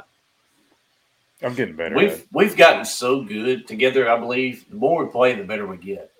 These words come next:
Speaker 1: It's like that team last night. I was scared. I was like, "We're about to lose."
Speaker 2: Yeah.
Speaker 1: You know, you know, he was flying in the air and knocking them down in the goal. I was like, "Oh, man, this is weird."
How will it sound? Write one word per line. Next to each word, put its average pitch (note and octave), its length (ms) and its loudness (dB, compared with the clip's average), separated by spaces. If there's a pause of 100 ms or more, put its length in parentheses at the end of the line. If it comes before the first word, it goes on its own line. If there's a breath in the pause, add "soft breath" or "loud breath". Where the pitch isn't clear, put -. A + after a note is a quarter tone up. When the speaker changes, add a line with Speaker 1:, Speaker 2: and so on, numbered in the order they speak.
(600 soft breath)
Speaker 1:
It's G3+ 300 2
like G#3 180 2
that - 220 0
team D#3 640 -8
last A2 500 -4
night. E2+ 120 -4
I G2+ 40 -2
was A#3 200 -6
scared. A2 380 -6
I D#2+ 80 -6
was F2+ 80 -6
like, F2 60 -10
"We're E3+ 180 -6
about - 80 -6
to - 80 -12
lose." D#2+ 600 -14 (220)
Speaker 2:
Yeah. E3+ 440 4
Speaker 1:
You A#2+ 60 -4
know, G#2+ 420 0
you A2+ 140 -12
know, G#2 100 -4
he B2+ 120 -4
was D3+ 200 -8
flying A2+ 520 -8
in G2+ 80 -12
the F#2 120 -12
air G#2+ 300 -8
and F#2+ 100 -16
knocking G#2+ 280 -10
them F2+ 100 -18
down G#2 380 -12
in F#2 80 -16
the F#2 100 -20
goal. G2+ 300 -8
I G#2 120 -10
was F2 100 -16
like, E2+ 100 -12
"Oh, D2 260 -16
man, D#2 200 -14
this G2 140 -14
is E2 140 -14
weird." E2+ 280 -12